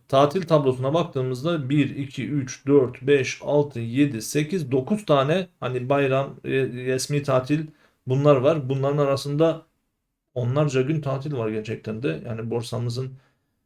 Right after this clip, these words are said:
bazen aklınıza geliyor mu? Hani resmi tatillerde hafta sonları borsamız açık olsa kötü mü olur diye. E, fabrikalar açık ama birçok fabrika hafta sonu da çalışıyor. Vardiyalı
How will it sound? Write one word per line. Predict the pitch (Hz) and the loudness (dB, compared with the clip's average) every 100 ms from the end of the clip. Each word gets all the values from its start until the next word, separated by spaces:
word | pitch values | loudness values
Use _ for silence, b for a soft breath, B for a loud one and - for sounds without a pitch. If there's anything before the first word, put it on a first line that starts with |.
| _ | _
bazen | - 147 185 | 6 8 8
aklınıza | 185 190 202 214 | 4 4 8 10
geliyor | 214 254 240 | 10 8 6
mu? | 208 208 - | 4 2 -2
Hani | 151 143 | 2 6
resmi | 147 147 156 | 6 6 4
tatillerde | 151 147 143 143 143 143 147 | 6 6 4 4 4 6 4
hafta | 120 117 135 | 4 2 0
sonları | 135 143 139 139 143 131 | 0 0 0 4 4 4
borsamız | 117 117 131 127 | 0 0 -2 2
açık | 127 - 135 | 0 0 -2
olsa | 123 127 | 0 0
kötü | 123 123 127 | 0 -2 -2
mü | 120 | 0
olur | 120 113 113 | 0 0 0
diye. | 143 196 b b b _ - | 0 0 b b b _ -6
E, | 117 117 - _ _ _ _ _ | -4 -4 -8 _ _ _ _ _
fabrikalar | 127 127 123 139 185 | 2 2 2 4 4
açık | 208 220 | 4 4
ama | 214 185 202 151 | 4 4 0 -2
birçok | 147 143 - | 2 2 4
fabrika | 117 110 120 | 2 4 2
hafta | 160 147 160 | 4 4 0
sonu | 165 180 | 0 2
da | 170 | 2
çalışıyor. | 143 113 - 117 | 0 -2 -2 -2
Vardiyalı | 110 107 107 113 131 | 0 0 0 -2 -4